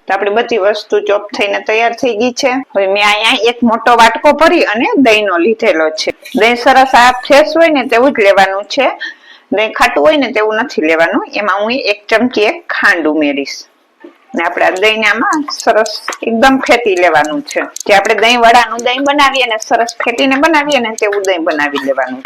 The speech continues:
છે. દહીં તમને વધારે પસંદ હોય તો વધારે પણ લઈ શકો. તો આપણે આ દહીં એકદમ સરસ ક્રીમી દહીં બનીને તૈયાર થઈ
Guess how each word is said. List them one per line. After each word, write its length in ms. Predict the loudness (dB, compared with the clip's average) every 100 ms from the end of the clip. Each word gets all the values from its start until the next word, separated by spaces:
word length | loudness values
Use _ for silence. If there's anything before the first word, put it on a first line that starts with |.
| -10
છે. 120 | -10 -8 -12 -14 -20 _ -4 0
દહીં 180 | 0 0
તમને 200 | 0 2
વધારે 280 | 4 6 4 2
પસંદ 340 | 0 2 2
હોય 140 | 2 2
તો 80 | 2
વધારે 320 | 2 2 2 2
પણ 180 | 0 -2 -2
લઈ 160 | -4
શકો. 320 | -4 -4 -2 -6 -6 -12 -12 -16 -14 0
તો 60 | 0
આપણે 240 | 2 2
આ 100 | 2 2
દહીં 180 | -2 -2 -4 -6
એકદમ 240 | -4 -2 -4 -2
સરસ 260 | -2 -4 -6
ક્રીમી 320 | -8 -4 -4 -2
દહીં 180 | -2 -2
બનીને 320 | -4 -4 -6 -8 _ -6
તૈયાર 260 | -2 -2 -4
થઈ 120 | -6